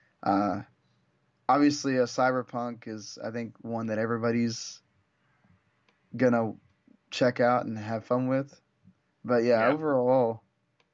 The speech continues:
Speaker 1: unless you're, th-, this was certainly geared towards, uh, pardon the pun,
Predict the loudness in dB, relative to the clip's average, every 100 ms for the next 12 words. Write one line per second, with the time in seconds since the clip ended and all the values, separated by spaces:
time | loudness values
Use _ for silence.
0 | _ _ _ _ 0 4 2 0 -2 -2
1 | -2 -2 -2 -2 -4 -6 -2 0 0 -2
2 | -4 0 0 0 -2 -4 -4 -2 -4 -6
3 | -12 -16 _ _ _ _ -6 -2 -2 2
4 | 0 0 -6 -2 -2 0 -4 -6